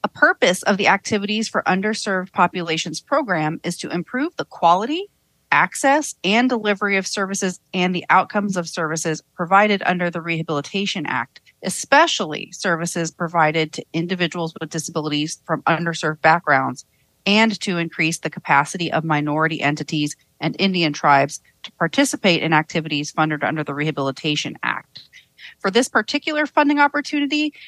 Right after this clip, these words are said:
the eligible applicants are minority entities and Indian tribes, and in the show notes, you'll find the full definition of what that means.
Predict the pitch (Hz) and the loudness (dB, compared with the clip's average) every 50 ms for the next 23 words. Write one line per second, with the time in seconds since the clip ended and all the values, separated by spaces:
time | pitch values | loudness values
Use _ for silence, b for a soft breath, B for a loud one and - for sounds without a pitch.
0 | B B _ - - - 190 190 220 226 214 220 220 214 - 190 294 - 226 220 | B B _ -8 -2 2 2 2 2 0 -2 -2 -2 2 4 2 2 2 -2 -4
1 | - 220 208 208 196 - - 180 175 175 170 170 175 - _ _ _ _ - 185 | -4 -2 -2 -4 -4 0 2 4 6 6 6 4 2 -2 _ _ _ _ 0 2
2 | 170 170 180 196 202 220 240 240 233 - 185 196 196 - - 220 208 208 196 160 | 2 2 2 0 0 0 0 0 0 0 0 0 -2 -4 -2 -2 0 0 0 0
3 | 139 143 - - 165 175 196 220 233 233 - - 269 254 254 254 254 247 - - | -2 -2 -2 -2 -2 -2 0 -2 -2 -2 -2 0 2 4 4 4 4 0 -4 -12
4 | B B B B - 190 196 190 196 196 190 - - 247 220 220 208 196 196 - | B B B B 0 2 2 2 2 2 0 0 2 2 2 2 2 0 -2 -2
5 | - 190 180 - - 190 180 180 180 160 170 - - 202 202 190 190 196 - - | -2 -4 -2 0 2 4 4 4 2 -2 -4 -4 -4 -2 2 2 2 2 2 0
6 | 165 165 165 - - 180 170 160 143 143 151 156 165 - 170 156 - - 143 147 | 0 0 0 0 -2 -2 -2 -2 0 2 0 0 2 4 4 2 2 2 0 -2
7 | 143 160 208 254 320 - - | -2 0 0 0 -2 -2 -6